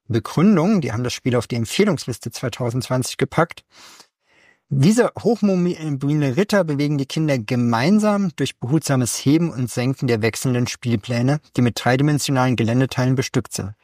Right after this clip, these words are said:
Ständig droht Lebenspunktverlust, Teamwork ist gefragt.“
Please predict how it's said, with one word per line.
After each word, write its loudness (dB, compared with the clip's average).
Ständig 2
droht -2
Lebenspunktverlust, 0
Teamwork 2
ist -8
gefragt.“ -8